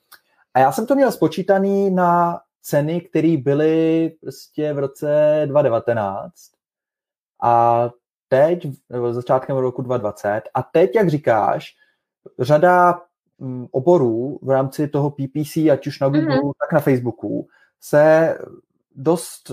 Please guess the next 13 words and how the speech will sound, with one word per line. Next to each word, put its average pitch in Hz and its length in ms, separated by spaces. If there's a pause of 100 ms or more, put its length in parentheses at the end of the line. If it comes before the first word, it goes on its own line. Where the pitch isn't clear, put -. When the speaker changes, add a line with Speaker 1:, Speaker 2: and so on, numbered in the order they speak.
(120)
Speaker 1:
cenově 156 420
změnila 143 580 (360)
a 123 80
najednou 170 440
už - 240
mi 185 100
to 196 100
může 190 240
vycházet 175 500 (540)
na 120 80
tu - 100
Speaker 2:
Mhm. 277 80
Speaker 1:
konverzi. 285 240